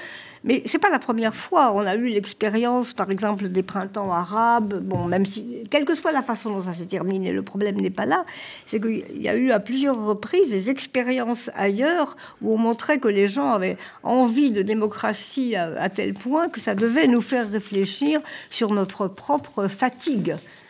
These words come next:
Maintenant, il faut nous donner les moyens de sortir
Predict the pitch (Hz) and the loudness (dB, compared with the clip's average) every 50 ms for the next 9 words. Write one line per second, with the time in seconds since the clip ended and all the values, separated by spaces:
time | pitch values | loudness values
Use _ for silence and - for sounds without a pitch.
0 | - _ - 185 190 226 269 269 214 - - 262 240 233 220 202 190 185 226 226 | -20 _ -6 -4 0 2 2 2 2 2 2 4 4 4 4 2 2 2 2 4
1 | 240 262 254 240 226 208 196 202 202 208 233 233 233 269 311 330 285 214 196 196 | 4 2 2 2 0 0 0 0 0 2 0 2 2 2 2 2 2 0 -2 -4
2 | - - - 240 240 - - - - 370 339 220 180 | -4 -4 -6 -6 -6 -6 -16 -4 -2 -2 0 0 -2